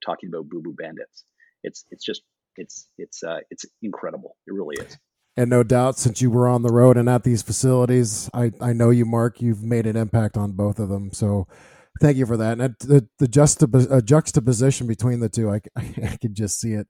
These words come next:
Speaker 2: I could just see it. Um, and then being out in the middle of the jungle, I'm sure there was a little bit of apprehension, a little bit of fear, not knowing if there's, you know, something coming at you.
Speaker 1: Man, it was,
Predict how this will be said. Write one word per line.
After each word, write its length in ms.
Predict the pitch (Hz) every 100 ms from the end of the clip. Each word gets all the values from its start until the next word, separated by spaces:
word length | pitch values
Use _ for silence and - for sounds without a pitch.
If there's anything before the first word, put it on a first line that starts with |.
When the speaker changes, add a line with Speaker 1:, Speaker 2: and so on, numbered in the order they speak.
| _ _ - _ -
Speaker 2:
I 60 |
could 140 | 104 190
just 220 | 113 -
see 140 | 113
it. 160 | 101 95 _
Um, 340 | 117 113 113 117
and 160 | 151 135
then 100 | 135
being 220 | 135 139
out 80 | 139
in 60 | 135
the 40 |
middle 160 | 135 139
of 60 |
the 80 | 135
jungle, 340 | 127 147 123 107
I'm 160 | 113
sure 480 | - - 170 165 117
there 200 | 110 117
was 180 | 117 107
a 60 |
little 360 | 107 110 107 139
bit 280 | 135 156 175 -
of 220 | 160 160
apprehension, 640 | 160 170 160 175 190 - 196
a 80 |
little 200 | 165 160
bit 120 | 156 170
of 100 | 151
fear, 440 | - 156 165 196
not 220 | 151 156
knowing 240 | 147 151 151
if 100 | 143
there's, 260 | 147 147 - - -
you 80 |
know, 120 | 117 127
something 300 | - 127 135
coming 240 | 139 131
at 160 | 156 -
you. 140 | 170 156 _ _ _ _
Speaker 1:
Man, 300 | - 139 139
it 80 | 135
was, 200 | 131 117